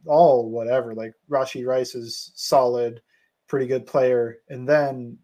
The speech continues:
you've got A F C Championship game, M V S, always making a clutch play when, <laughs> when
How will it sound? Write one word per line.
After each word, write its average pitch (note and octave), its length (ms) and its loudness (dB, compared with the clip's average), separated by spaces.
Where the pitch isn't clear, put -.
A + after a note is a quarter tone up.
you've B2+ 140 -14
got B2+ 260 -2
A D3 140 2
F C3 80 -6
C C3 120 -12
Championship B2+ 480 -8
game, B2+ 160 -12
M C#3+ 160 -6
V C3 180 -2
S, A#2+ 440 -4
always B2+ 320 -2
making B2+ 300 -8
a A2+ 160 -10
clutch - 360 -2
play C3 440 0
when, A#2+ 400 -10
<laughs> - 460 -20
when D3 180 -4